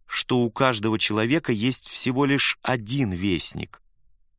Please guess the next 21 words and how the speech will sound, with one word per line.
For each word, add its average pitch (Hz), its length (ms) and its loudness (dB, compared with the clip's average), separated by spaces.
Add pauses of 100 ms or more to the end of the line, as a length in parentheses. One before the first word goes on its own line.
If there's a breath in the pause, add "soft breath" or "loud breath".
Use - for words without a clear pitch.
но 120 140 2
теперь 151 420 2
был 123 200 2
явно 135 380 0
не 147 140 2
расположен 135 680 0
говорить 87 480 0
об 82 180 -2
этом, - 340 -8 (480)
так 113 160 0
что - 140 -2
я 117 120 4
решил 120 320 2
дождаться 107 880 0 (540)
более 135 560 4
благоприятного 92 880 -2
случая. - 680 -8 (640)
Мы 165 180 4
поднялись 131 560 2
на 107 120 2
пригорок, 131 840 -2